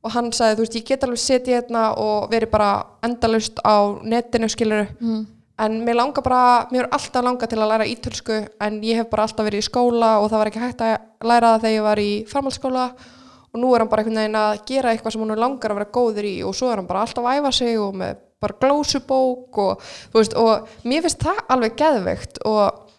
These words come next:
Speaker 1: og ég hef alltaf, ég sagði alltaf við krakkana mína í, eða úlingana mína að þegar ég var að láta þau setja sér markmið, að setja sér eitt svona silly markmið. Þar sem þau setja sér bara eitthvað markmið um eitthvað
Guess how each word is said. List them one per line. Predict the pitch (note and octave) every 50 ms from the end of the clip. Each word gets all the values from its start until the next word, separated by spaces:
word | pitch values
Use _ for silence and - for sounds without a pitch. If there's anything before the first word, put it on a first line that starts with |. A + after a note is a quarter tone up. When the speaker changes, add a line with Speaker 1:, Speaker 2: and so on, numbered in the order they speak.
| _ _ _ _ _ _ _ _ _ _ _ _ -
Speaker 1:
og |
ég | A3 G#3 B3 C4 C4
hef | B3+ A3 -
alltaf, | B3 B3+ - - A#3+ A#3 -
ég | - A#3 A#3 A3+
sagði | A3+ - C4 B3+
alltaf | B3 B3 A#3 A3+
við | - -
krakkana | C#4 C#4+ - C#4 B3+ B3+
mína | A#3+ A#3 A#3+ A#3 G#3+ A3+ - - - -
í, | A#3 A#3 A#3 A3+ - - -
eða | A3+ A3+ A3 A3+
úlingana | A3+ B3 B3+ A#3+ A#3 A3+ A3
mína | A3 A3 G#3+ G#3+ - - - _ _ _ _ _ _ _ _ - - - - _ _ _
að | G#3+ G#3 G3+ G3 G3 G3 G3+ G#3+ - _ _ _ _ _ _ _ _
þegar | B3+ A#3 A3+
ég | A3+ G#3+
var | G#3+
að | G#3+
láta | A3 A3 - A3
þau | A3
setja | A3+ A3 A3
sér | A3 A3+ A#3+
markmið, | C4+ C4 - - C4+ C4 B3 B3 - - - -
að | - A#3+ -
setja | C#4+ C#4 C#4 C4
sér | B3+ B3 B3+ C4+
eitt | C4+ C4+ -
svona | B3 A#3+ A3+
silly | - - - C#4 B3+ A#3 G#3 F#3+ F3+
markmið. | F3+ F3 F3 - - - - - _ - - _ _ _ _
Þar | - G#3+
sem | A3 G#3+
þau | G#3+ G#3+
setja | - D4 D4 D4+ C4+
sér | C4+ C4
bara | B3 A#3 A#3
eitthvað | A3+ A3 A#3
markmið | C#4 C#4 - - C4+ C4 C4+ C4+ B3+ C4 - _ _ _ _ _ -
um | B3 C4+ D4 -
eitthvað | - C#4 C4+ - - - B3+ B3 B3 B3